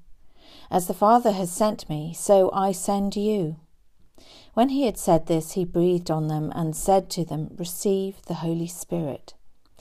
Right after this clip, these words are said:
If you forgive the sins of any, they are forgiven them. If you retain the sins of any, they are retained." But Thomas, who was called the Twin, one of the twelve, was not with them when Jesus came.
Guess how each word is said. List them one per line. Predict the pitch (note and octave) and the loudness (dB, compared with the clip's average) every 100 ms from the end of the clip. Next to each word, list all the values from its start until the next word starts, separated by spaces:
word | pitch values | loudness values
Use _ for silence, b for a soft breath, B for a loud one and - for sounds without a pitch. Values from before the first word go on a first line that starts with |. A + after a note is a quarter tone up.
| B B B | B B B
If | F3+ | -2
you | A3 A3+ | 2 0
forgive | A3 A#3 B3 | 2 2 2
the | - | -2
sins | A#3+ B3+ A#3+ A#3 | -2 2 2 2
of | G3 F3+ | -2 -2
any, | - F3 E3+ E3 | -2 2 2 0
they | E3 F3 | 0 2
are | E3+ | 2
forgiven | D#3+ F3 F3 E3+ D#3+ | 0 0 0 0 -2
them. | D3+ D3 D#3 - _ _ B B B | -4 -6 -10 -14 _ _ B B B
If | - - | -8 -2
you | A3+ | 0
retain | G#3+ - G#3+ A3 A3+ | 0 -2 2 2 2
the | F#3+ | 0
sins | E3+ D#3 D3 - | -4 -4 -4 -6
of | D3 | -8
any, | D3 C#3+ C#3+ - | -6 -8 -10 -10
they | D3 D3 | -6 -4
are | D3+ D#3+ E3 | -4 -6 -8
retained." | E3 - E3 D#3+ E3 E3 - _ _ - b b b b b | -12 -8 -6 -4 -6 -10 -16 _ _ -20 b b b b b
But | - - | -6 0
Thomas, | B3+ B3 D3+ D3 - | 0 2 0 -4 -8
who | - F3 | -4 -4
was | E3+ D#3 | -4 -6
called | - D#3 D3 - | -4 -6 -6 -10
the | |
Twin, | E3 G#3+ F#3+ D3+ B B B B | -6 -2 -2 -4 B B B B
one | G3+ G3+ | 2 2
of | F3+ | 0
the | E3+ | -6
twelve, | - - C#3+ C#3+ - | -4 -2 -2 -4 -6
was | - F#3 F3+ | -2 0 2
not | F#3+ - | 0 2
with | C4 C4 - | 0 0 -6
them | C#3 C#3 | -6 -6
when | C#3+ D3 | -6 -6
Jesus | D3 D3 C3+ - | -6 -8 -10 -10
came. | - C#3 D#3 D#3 | -10 -8 -10 -16